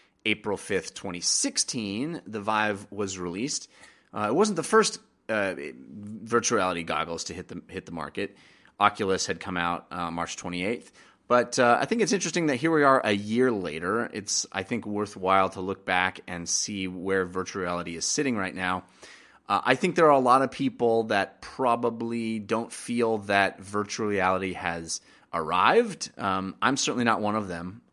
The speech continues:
I use my headsets daily. Uh, I love the experiences that you can get only inside the headsets. And the Vive specifically, uh, offering room scale, I think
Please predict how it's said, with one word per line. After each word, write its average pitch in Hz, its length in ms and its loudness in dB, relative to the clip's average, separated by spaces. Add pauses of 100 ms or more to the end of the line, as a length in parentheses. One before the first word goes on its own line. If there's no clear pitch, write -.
(120)
I 95 420 0
use 98 260 -6
my 92 180 -2
headsets 90 640 -6 (160)
daily. 110 460 -2 (340)
Uh, 87 400 4
I 90 120 2
love 92 540 0
the 87 360 0 (280)
experiences 104 640 -2
that 87 140 -6
you 92 100 -10
can 95 160 -6
get 92 240 -2
only 95 300 -4
inside 87 500 -4
the 82 60 -6
headsets. 98 440 -2 (400)
And 151 140 2
the 147 80 6
Vive 208 320 6
specifically, 117 1000 0
uh, 98 300 -2
offering 110 500 0
room 113 220 0
scale, 90 480 0 (280)
I 123 140 6
think 131 480 0